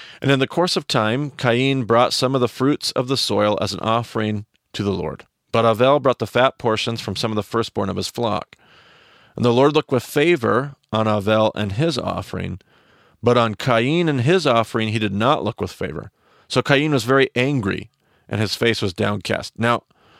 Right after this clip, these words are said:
we are not told in this paragraph why God liked Abel's offering and not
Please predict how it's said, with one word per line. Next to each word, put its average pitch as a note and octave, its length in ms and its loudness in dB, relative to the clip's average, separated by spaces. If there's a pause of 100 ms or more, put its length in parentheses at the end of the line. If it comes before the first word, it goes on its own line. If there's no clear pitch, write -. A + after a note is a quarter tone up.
(800)
we C3+ 200 4
are B2+ 120 6
not C3+ 360 0
told C#3 280 0
in A#2 100 -2
this G#2+ 140 -4
paragraph F#2+ 760 -4 (680)
why A#2+ 580 2
God A2+ 360 0
liked G#2+ 480 -4 (400)
Abel's G#2 340 -2
offering G2+ 480 -4
and G2 200 -4
not G2+ 240 -4